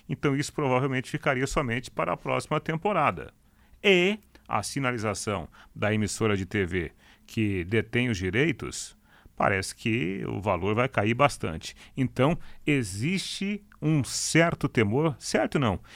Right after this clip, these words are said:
eu diria que existe um grande temor dos clubes que vão jogar a Série B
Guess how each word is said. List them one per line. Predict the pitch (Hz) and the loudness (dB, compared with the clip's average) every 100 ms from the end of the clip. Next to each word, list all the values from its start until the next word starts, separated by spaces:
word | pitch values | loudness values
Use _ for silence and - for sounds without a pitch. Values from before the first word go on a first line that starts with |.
| - - | -20 -6
eu | - 151 | 2 2
diria | 123 143 180 180 | 4 2 2 2
que | - - | 0 2
existe | 143 120 151 - | 2 2 2 2
um | 143 | 0
grande | 107 143 226 226 196 | 4 6 6 4 6
temor | 160 110 117 160 175 - - - - | 6 8 6 6 2 -8 -20 -20 -4
dos | 120 117 | -2 -2
clubes | - 135 123 | -2 -2 -2
que | - | -2
vão | 110 120 | 0 2
jogar | 113 110 110 | 2 4 2
a | |
Série | - 113 131 | 2 -2 0
B | 107 143 | 2 2